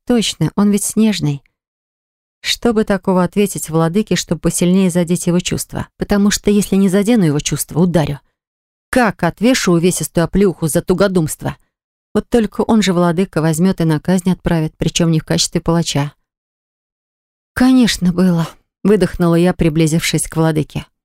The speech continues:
Голос немного хрипел, да и состояние было не из лучших. Опять же, счастье, что я не чувствовала холода. «У нас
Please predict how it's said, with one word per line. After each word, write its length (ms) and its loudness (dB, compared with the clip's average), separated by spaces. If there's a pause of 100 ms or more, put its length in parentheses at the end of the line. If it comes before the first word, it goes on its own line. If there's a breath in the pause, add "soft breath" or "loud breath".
(380)
Голос 280 0
немного 320 2
хрипел, 480 0 (480 soft breath)
да 120 0
и 40 2
состояние 600 0
было 160 2
не 160 2
из 80 0
лучших. 440 -2
Опять 260 0
же, 160 0
счастье, 440 -2
что 220 -2
я 100 2
не 100 0
чувствовала 440 0
холода. 440 -2 (840)
«У 60 4
нас 380 2